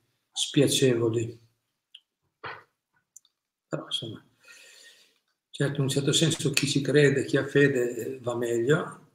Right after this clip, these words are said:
e chi non ci crede n-, no, non va altrettanto bene, ma nel senso che, comunque, chi ci crede va meglio nel senso che se riesce a applicare,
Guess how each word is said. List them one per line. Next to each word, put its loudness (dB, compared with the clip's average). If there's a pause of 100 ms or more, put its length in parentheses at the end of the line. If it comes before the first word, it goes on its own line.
(1120)
e -10
chi -6
non -2
ci -2
crede 0
n-, -6
no, -6
non -4
va 2
altrettanto -2
bene, 2
ma -4
nel -10
senso -2
che, -8 (540)
comunque, 0
chi -10
ci -2
crede 6
va 4
meglio 4
nel -2
senso -2
che 0
se 2
riesce 2
a 0
applicare, 4